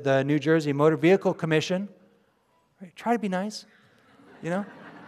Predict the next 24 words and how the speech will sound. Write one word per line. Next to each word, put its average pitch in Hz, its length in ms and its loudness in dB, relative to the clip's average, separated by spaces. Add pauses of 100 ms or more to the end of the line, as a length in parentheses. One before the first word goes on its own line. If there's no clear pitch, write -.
(160)
Try 214 120 2
to 208 60 0
be 190 60 -4
nice. 180 200 -2
Don't 202 220 2
be 214 120 0
a 208 60 2
jerk. 180 360 -2 (720)
Don't 190 160 -2
get 196 180 4
annoyed 170 400 4
and 175 100 -6
irritated 170 680 2
and, 160 120 -4
"Oh, 165 200 -2 (100)
government, 208 460 4
these - 160 -12
people, 220 320 0
they 202 100 4
don't 214 140 0
know 202 80 4
what 202 160 4
they're 170 100 0
doing. 165 340 0